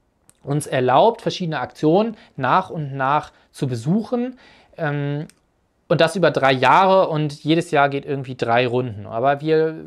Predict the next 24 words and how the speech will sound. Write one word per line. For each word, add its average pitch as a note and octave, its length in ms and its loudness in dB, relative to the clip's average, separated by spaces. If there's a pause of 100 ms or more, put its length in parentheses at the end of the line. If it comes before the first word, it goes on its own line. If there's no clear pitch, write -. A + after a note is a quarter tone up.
(360)
wir C3+ 140 -4
nehmen D#3 220 -4
uns - 180 -10
nichts C#3 180 -10
irgendwie A#2 320 -8
weg G#3 220 2
von F3 180 -4
den D#3 160 0
Aktionen E3 540 -2
her, D#3+ 380 4
sondern C#3+ 300 -2
wir C#3 120 -2
können D3 180 -4
einfach D3 320 -6 (240)
quasi D#3+ 300 2
entscheiden, D3 420 2
wie D3 140 -4
weit C#3+ 220 4
wir D#3+ 40 -4
auf - 80 -6
diesem C#3 220 -6
Rondell A#2 320 -2
laufen A3 420 2
und D#3 220 -6